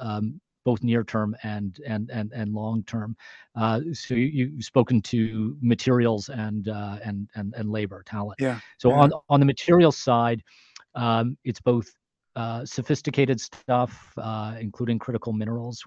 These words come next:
Speaker 1: w-, that we need to be much more focused on ensuring we have what we need, as
Speaker 2: Right.
Speaker 1: well as, uh, uh, uh, selling that to the world at, uh, at a premium.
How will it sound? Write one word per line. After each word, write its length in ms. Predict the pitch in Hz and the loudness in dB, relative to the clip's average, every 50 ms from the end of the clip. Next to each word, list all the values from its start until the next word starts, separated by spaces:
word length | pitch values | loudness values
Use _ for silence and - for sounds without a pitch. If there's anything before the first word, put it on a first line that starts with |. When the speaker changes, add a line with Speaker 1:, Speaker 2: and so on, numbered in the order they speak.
| - _ | -16 _
Speaker 1:
w-, 140 | - 120 - - | -14 -14 -10 -10
that 100 | 110 104 | -8 -6
we 120 | 110 110 | -4 -4
need 180 | 107 110 104 - | -4 -4 -6 -6
to 200 | - 113 104 98 - - - - - - - _ | -6 -6 -6 -6 -8 -14 -20 -20 -20 -20 -14 _
be 100 | - 107 | -4 -2
much 360 | 107 107 110 120 123 - - 131 | -2 0 0 0 -2 -2 -4 -2
more 160 | 120 110 - - - - | -2 -2 -2 -4 -6 -6
focused 340 | 113 107 - 120 104 - - | -6 -4 -4 -4 -6 -6 -4
on 180 | 110 113 113 | -4 -2 -2
ensuring 440 | 113 104 - - 117 107 107 107 104 | -2 -4 -4 -6 -4 -4 -2 -2 -2
we 140 | 107 107 104 | -2 -4 -4
have 420 | 90 104 113 107 107 110 110 101 - _ _ _ _ _ _ _ | -4 -4 -4 -4 -4 -6 -6 -8 -10 _ _ _ _ _ _ _
what 180 | - 117 123 131 | -2 -2 -2 0
we 160 | 123 120 110 | 0 -2 -2
need, 500 | 107 107 110 113 123 147 180 185 165 143 - _ _ _ - | 0 0 0 2 4 4 2 2 0 -4 -10 _ _ _ -12
as 140 | 110 101 - | -10 -8 -4
Speaker 2:
Right. 80 | 117 | -4
Speaker 1:
well 180 | 110 110 110 113 | -2 -2 -2 -2
as, 240 | 107 104 - - - 120 113 110 | -4 -4 -6 -10 -12 -12 -10 -8
uh, 180 | 110 107 107 107 127 156 | -6 -6 -6 -8 -8 -8
uh, 40 | 131 | -8
uh, 240 | 110 107 107 113 113 | -8 -8 -8 -8 -8
selling 360 | - - - 110 110 117 110 107 | -8 -4 -4 -2 0 0 0 0
that 220 | 107 110 120 - - | 0 -2 -4 -6 -6
to 180 | - 117 110 | -4 -2 -2
the 80 | 98 107 | -2 -2
world 420 | 104 110 110 113 117 117 113 98 - - | -4 -4 -2 -2 -2 -2 -4 -6 -6 -8
at, 260 | 110 - - - 113 | -8 -8 -8 -10 -8
uh, 200 | 107 101 101 104 - - - - - _ - | -8 -8 -8 -12 -14 -16 -20 -20 -14 _ -4
at 80 | 107 | -4
a 60 | 107 | -4
premium. 400 | - - - 120 123 139 151 151 | 0 2 6 6 8 8 6 4